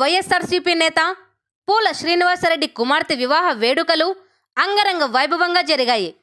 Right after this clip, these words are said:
వివాహ వేడుకల్లో కదిరి ఎమ్మెల్యే పివి సిద్ధారెడ్డి,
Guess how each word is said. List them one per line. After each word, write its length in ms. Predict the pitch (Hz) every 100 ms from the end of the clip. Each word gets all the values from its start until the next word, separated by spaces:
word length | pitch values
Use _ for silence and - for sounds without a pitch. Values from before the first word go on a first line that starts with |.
| _ _ _ _ -
వివాహ 280 | 269 339 339
వేడుకల్లో 500 | 320 330 349 330 330 392 - - _ -
కదిరి 300 | 381 415 370 277
ఎమ్మెల్యే 320 | 320 349 330 320 -
పివి 240 | 302 349 311
సిద్ధారెడ్డి, 640 | 277 226 330 339 294 320